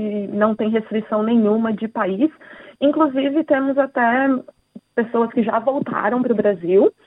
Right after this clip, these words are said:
que não são mais imigrantes, mas que foram por muito tempo, e que essa experiência de ser imigrante,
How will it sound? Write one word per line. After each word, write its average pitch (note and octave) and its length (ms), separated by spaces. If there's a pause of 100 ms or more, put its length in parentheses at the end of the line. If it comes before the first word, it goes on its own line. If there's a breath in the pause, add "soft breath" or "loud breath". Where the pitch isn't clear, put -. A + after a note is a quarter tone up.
(200 soft breath)
que G#3 80
não F#3+ 300
são G#3 180
mais G3 380
imigrantes, G#3 540
mas G3+ 180
que G3+ 80
foram A3 380
por A3 160
muito G3 280
tempo, G3+ 520 (400 loud breath)
e A#3+ 80
que A#3+ 100
essa A#3+ 180
experiência B3+ 600
de A#3+ 120 (120)
ser G#3+ 180
imigrante, A3+ 960